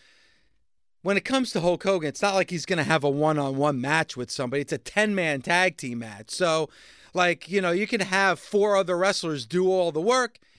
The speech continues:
You know, you get tagged in, you maybe do, like, one big punch and a big, you know, a big "you" and a punch, and then that's it. I mean, you, you don't really need Hulk Hogan to run the ropes or give a leg drop in this match.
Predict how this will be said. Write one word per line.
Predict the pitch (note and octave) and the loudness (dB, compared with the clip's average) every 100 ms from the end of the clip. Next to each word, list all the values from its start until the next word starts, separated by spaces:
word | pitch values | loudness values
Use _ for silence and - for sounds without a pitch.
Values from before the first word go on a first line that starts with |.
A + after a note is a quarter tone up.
| _ _ _ - | _ _ _ -8
You | G3 | -2
know, | F3 E3 | 2 2
you | F#3 F3+ | 2 0
get | E3+ D#3+ | 0 -2
tagged | G#3+ G3+ G3+ E3 | 0 2 2 2
in, | G#3+ A3 G3+ | 2 2 0
you | F3+ | 0
maybe | F3+ F3+ | 0 0
do, | D3 F3+ F3+ F3 | 0 2 2 0
like, | E3 D#3 C#3+ | 0 -2 -2
one | D3+ F3+ G3 F#3+ | -2 2 2 0
big | - F#3+ F3+ - | 0 0 0 -4
punch | - F#3+ G#3+ A3+ - - | -2 2 2 0 -4 -6
and | F3 D3+ | -4 -2
a | D3 | -2
big, | F#3+ F#3+ D#3 - - | 0 0 -4 -14 -4
you | |
know, | F#3+ D#3 | -2 0
a | |
big | D3+ G#3 E3+ | 2 0 0
"you" | B3+ D4 D#4+ D4+ C#4+ B3+ G3 D3+ - - - | 2 4 6 6 4 2 0 -4 -8 -18 -6
and | F3+ | -2
a | D#3 | -2
punch, | - A3 A3+ A3 | 0 0 2 0
and | F#3+ F3+ | -2 0
then | F3+ | 0
that's | F3 F3 - | 2 0 0
it. | F#3+ C#3 F#2 - _ _ - | 0 0 -4 -18 _ _ -6
I | |
mean, | F3 F#3+ F#3+ | -2 -2 -4
you, | - G3 | -4 -4
you | F#3 F#3+ | -4 -2
don't | G#3 A#3 G3+ | 0 0 2
really | G3+ F#3 | 0 0
need | F3+ F#3+ - | -2 -4 -2
Hulk | F3+ E3+ | -2 -2
Hogan | F3+ F#3 D#3 C#3 | -2 -2 -2 -6
to | C3 _ - | -8 _ -8
run | D3+ F#3 F#3+ | 0 2 2
the | E3+ | 0
ropes | D#3 F3+ F3 - | 0 2 2 -2
or | D3+ | -6
give | B2+ D3 | -2 -2
a | |
leg | C#3 D3+ E3 C3 | 0 2 0 -2
drop | C3 A#2+ - | -8 -8 -10
in | A#2 | -12
this | A#2+ G#2+ | -12 -12
match. | C3+ A2+ A2+ - - | -10 -12 -14 -16 -16